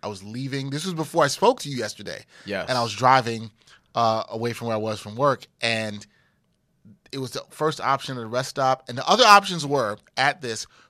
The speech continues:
Speaker 1: was Roy Rogers.
Speaker 2: Um,
Speaker 1: Hell to the no.
Speaker 2: No,
Speaker 1: Um,
Speaker 2: sir. I've
Speaker 1: hold on,
Speaker 2: had
Speaker 1: let me think about Starbucks,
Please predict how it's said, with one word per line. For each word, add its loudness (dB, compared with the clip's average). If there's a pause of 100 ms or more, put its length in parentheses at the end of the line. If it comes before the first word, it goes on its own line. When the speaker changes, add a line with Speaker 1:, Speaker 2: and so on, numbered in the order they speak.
Speaker 1:
was -4
Roy 4
Rogers. 2 (460)
Speaker 2:
Um, -12
Speaker 1:
Hell 2
to -6
the -6
no. -4
Speaker 2:
No, -10
Speaker 1:
Um, 4
Speaker 2:
sir. -10 (160)
I've -10
Speaker 1:
hold 2
on, 2
Speaker 2:
had 0
Speaker 1:
let -
me -4
think 0
about 4 (960)
Starbucks, 4